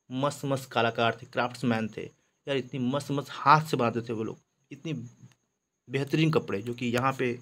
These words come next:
you know, दिखाता हूँ मैं, ये यहाँ पे कुछ वैरायटी है कपड़ों के, you can see here, ठीक है।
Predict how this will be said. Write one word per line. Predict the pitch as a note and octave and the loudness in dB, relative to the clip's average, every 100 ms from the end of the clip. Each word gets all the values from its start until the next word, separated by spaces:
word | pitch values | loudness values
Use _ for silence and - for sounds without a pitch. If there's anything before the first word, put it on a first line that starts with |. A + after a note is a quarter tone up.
| A#2+ | -6
you | |
know, | A#2+ A#2+ | -4 -4
दिखाता | A2 - - A2 - A#2 A2 | -8 -14 -12 -10 -10 -12 -10
हूँ | A2 | -12
मैं, | G#2+ - | -12 -8
ये | B2 A#2 G#2+ - _ _ _ _ _ _ - _ _ _ _ - _ - B2+ | -4 -4 -4 -16 _ _ _ _ _ _ -20 _ _ _ _ -20 _ -14 -8
यहाँ | A#2+ C#3+ C#3 | -4 -4 -2
पे | C3 B2 A#2+ A#2+ _ | -2 -2 -4 -14 _
कुछ | - - - - - - | -16 -6 -6 -6 -14 -10
वैरायटी | A#2 A2+ A#2+ | -6 -6 -4
है | B2 | -4
कपड़ों | A#2+ A#2+ A2+ | -4 -6 -6
के, | A2+ C#3 - _ _ _ _ _ _ | -6 -10 -18 _ _ _ _ _ _
you | - | -6
can | B2+ A#2+ | -6 -4
see | C3+ A#2+ A2+ | -4 -4 -4
here, | A#2+ B2 - _ _ _ _ _ - | -8 -12 -20 _ _ _ _ _ -16
ठीक | C3 D#3 | -10 -10
है। | D#3+ | -10